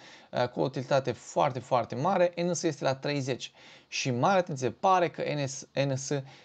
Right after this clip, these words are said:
de când s-a listat pe Binance, cam din zona asta de foarte multă vreme, de, în aceste momente de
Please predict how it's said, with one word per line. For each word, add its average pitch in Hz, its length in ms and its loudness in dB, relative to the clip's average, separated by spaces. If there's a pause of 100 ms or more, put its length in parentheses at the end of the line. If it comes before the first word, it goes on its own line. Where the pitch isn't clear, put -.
de 120 240 2
când 190 240 -2
s-a 170 120 -4
listat 139 280 0
pe 131 80 -2
Binance, 120 380 2
cam 127 180 -4
din 120 120 -2
zona 123 240 -2
asta 117 440 -4
de 113 200 -4
foarte 123 500 0
multă 113 220 -6
vreme, 123 220 0
de, 117 260 -2 (460)
în - 100 -10
aceste 131 240 -8
momente 131 280 -2
de 123 420 4